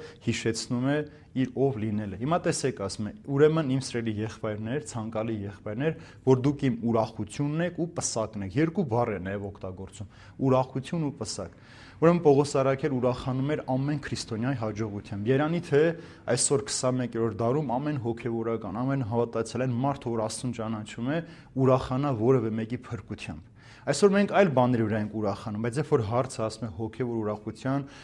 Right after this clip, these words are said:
կամ մարդու փրկության, շատ հատақ լսում ես, ասում է, որ «Սա իմ գործը չի, իմ հետ կապ չունեն, թող ինձանից հեռու մնան»։ Բայց Պողոս առաքյալը ցույց է տալիս, որ ամբողջ նպատակ իր կյանքի, տեսեք, ինքը բանտում էր, չէ՞,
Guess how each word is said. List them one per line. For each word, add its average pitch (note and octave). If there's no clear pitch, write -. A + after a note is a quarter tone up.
կամ A2+
մարդու A2+
փրկության, A2+
շատ C3
հատақ A#2
լսում A2+
ես, C#3
ասում A2+
է, D3+
որ C3+
«Սա -
իմ D#3+
գործը B2
չի, C#3+
իմ A#2+
հետ C3
կապ B2+
չունեն, C#3
թող A#2
ինձանից B2
հեռու A#2+
մնան»։ F#2
Բայց B2+
Պողոս C3
առաքյալը A2+
ցույց -
է A#2+
տալիս, B2+
որ A#2
ամբողջ C#3
նպատակ A#2
իր G#2
կյանքի, G2+
տեսեք, C#3
ինքը C#3+
բանտում A#2
էր, G2
չէ՞, B2+